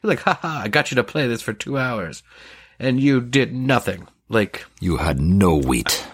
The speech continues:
Speaker 2: and your people
Speaker 1: Yeah,
Speaker 2: died."
Speaker 1: it's, <laughs> yeah, it's like, how many times do you have to feed somebody? They're full. Can we just play the game?
Speaker 2: Listen, I
Speaker 1: Like,
Speaker 2: eat once a day,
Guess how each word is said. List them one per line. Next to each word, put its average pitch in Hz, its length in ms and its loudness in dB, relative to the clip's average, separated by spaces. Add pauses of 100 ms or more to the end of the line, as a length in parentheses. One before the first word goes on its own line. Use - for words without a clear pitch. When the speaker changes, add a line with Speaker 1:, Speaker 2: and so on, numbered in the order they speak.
Speaker 2:
and 78 100 -12
your - 240 -8
people - 380 -2
Speaker 1:
Yeah, - 200 0
Speaker 2:
died." - 100 -6
Speaker 1:
it's, - 300 -2 (360)
<laughs> - 400 -20
yeah, 269 220 -2
it's - 240 -4
like, 104 260 -4
how - 420 -8
many 156 140 0
times 156 240 2
do 135 40 2
you 151 40 4
have 143 60 -2
to 127 80 0
feed 131 340 0
somebody? 87 480 -2 (440)
They're 139 100 0
full. 165 400 0 (320)
Can - 100 -2
we 135 80 6
just 143 200 -4
play 123 120 2
the 123 100 0
game? 123 300 -4 (480)
Speaker 2:
Listen, 85 300 0
I 82 100 4
Speaker 1:
Like, 101 140 6
Speaker 2:
eat 58 40 -2
once 64 200 -2
a - 40 -4
day, 50 300 -2